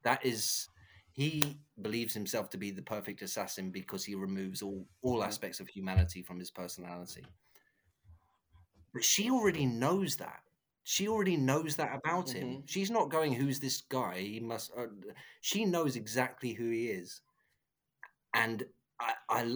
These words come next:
Speaker 1: I, I didn't notice it until Alfie pointed it out that he starts
Speaker 2: Mm-hmm.
Speaker 1: to blink and he's processing. Blinking is processing. Blinking is, uh, because in, in our head, he's just gone through a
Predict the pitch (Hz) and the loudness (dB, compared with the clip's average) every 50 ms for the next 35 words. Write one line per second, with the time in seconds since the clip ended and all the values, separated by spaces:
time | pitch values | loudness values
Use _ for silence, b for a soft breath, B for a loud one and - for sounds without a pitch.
0 | 127 - 117 117 127 143 - - 113 127 147 151 151 147 143 135 127 127 127 123 | 0 4 6 6 6 6 4 2 4 4 4 4 4 2 4 4 4 4 4 4
1 | 127 - - 101 92 92 101 101 101 101 101 104 104 - 110 95 95 - 104 98 | 2 2 0 0 -2 -4 -6 -4 -2 0 0 0 0 -2 -4 -8 -8 -6 -6 -6
2 | 95 - - 95 85 95 98 101 98 92 92 196 - - 107 - - - 110 107 | -6 -6 -6 -6 -4 -4 -4 -4 -4 -6 -10 -14 -12 -10 -6 -6 -4 -2 -2 -2
3 | 107 113 107 98 95 - 110 104 95 95 92 - - - B B B B B B | -2 -4 -6 -8 -8 -4 -2 -2 -2 -4 -6 -12 -14 -20 B B B B B B
4 | B B - - - - 113 110 107 107 - - - - - 160 190 185 - - | B B -6 -4 -2 -2 -2 -2 -4 -6 -6 -6 -4 0 4 4 4 4 2 -2
5 | - - - 92 85 80 82 - _ - - 127 147 156 147 175 160 139 120 110 | -2 -4 -6 -8 -10 -12 -14 -16 _ -4 0 0 0 0 0 -2 -2 0 -2 -2
6 | - - - 175 185 196 185 - - - - - 71 69 - - - _ _ _ | -4 -6 -2 -2 0 0 -2 -6 -8 -10 -10 -12 -12 -14 -16 -20 -20 _ _ _
7 | _ _ - 113 131 151 156 147 147 127 117 110 107 107 101 98 - - _ _ | _ _ -4 -2 0 0 0 0 0 0 0 0 -2 -2 -2 -4 -8 -12 _ _
8 | _ _ _ _ _ _ _ _ _ _ - 110 110 98 90 87 82 - - B | _ _ _ _ _ _ _ _ _ _ -6 -6 -4 -4 -6 -8 -10 -14 -18 B
9 | B B B B B B - 117 110 - 127 113 104 - - - _ _ _ _ | B B B B B B -6 -4 0 2 2 2 2 0 -4 -6 _ _ _ _
10 | _ _ _ _ - 127 120 110 110 113 - 107 101 107 120 175 190 156 110 101 | _ _ _ _ -4 -2 -2 -2 -2 -4 -4 -2 2 4 6 6 6 6 4 2
11 | 98 95 98 92 - - 139 - - - - 156 131 - - 131 117 113 - - | 0 -2 -2 -4 -4 -4 -4 -2 -2 -2 -2 -2 -2 0 0 0 0 0 -2 -4
12 | 107 101 98 92 | -4 -2 -2 -4